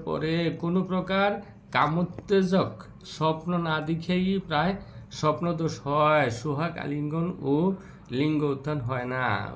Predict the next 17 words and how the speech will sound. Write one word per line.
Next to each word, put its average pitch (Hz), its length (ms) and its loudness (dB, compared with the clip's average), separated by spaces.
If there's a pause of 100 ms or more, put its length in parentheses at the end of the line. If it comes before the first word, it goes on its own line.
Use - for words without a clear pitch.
(120)
যদিও 185 580 2
সামান্য 180 500 0
মাত্র 170 400 -2
হয়। 160 500 2 (320)
সঙ্গমকালী 156 1040 0 (240)
শিথিল 185 580 0
হইয়া 160 260 0
পড়ে, 147 480 -2
ইচ্ছা 180 840 2 (360)
অত্যন্ত 170 520 0
প্রবল 175 560 4
থাকা 160 280 -4
সত্ত্বেও 151 300 -6
কিন্তু 139 300 -4
ক্ষমতাহীন, 135 960 2 (300)
তথা 151 420 4
ইহা 170 560 2